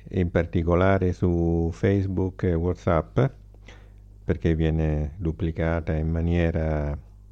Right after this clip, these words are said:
così abbastanza indiscriminata. Una cosa stavolta abbastanza sottile, nel senso che per, eh, confutarla è necessario possedere, eh,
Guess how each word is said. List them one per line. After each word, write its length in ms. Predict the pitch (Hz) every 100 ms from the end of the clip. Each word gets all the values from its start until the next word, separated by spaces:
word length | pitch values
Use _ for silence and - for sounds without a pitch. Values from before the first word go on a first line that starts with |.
| - - - - - - -
così 220 | 90 85
abbastanza 800 | 85 80 - 82 85 82 80 80 - - 139 -
indiscriminata. 760 | - 101 95 - 95 90 82 117
Una 160 | 165 147
cosa 280 | 127 113
stavolta 520 | 113 123 95 95 92 101
abbastanza 500 | 92 95 110 95 92
sottile, 600 | 90 - 95 85 90 - - - - - -
nel 120 | - 90
senso 400 | - 90 - 80
che 320 | 95 90 87
per, 380 | - 85 85 85
eh, 500 | 87 82 82 80 82
confutarla 960 | - 87 80 110 80 73 82 82 82 80 - - - -
è 120 | - 90
necessario 1040 | 87 107 98 - 80 80 80 78 73 73
possedere, 840 | - 90 - 90 92 87 85 82 87 - - - -
eh, 720 | - 104 101 - - - -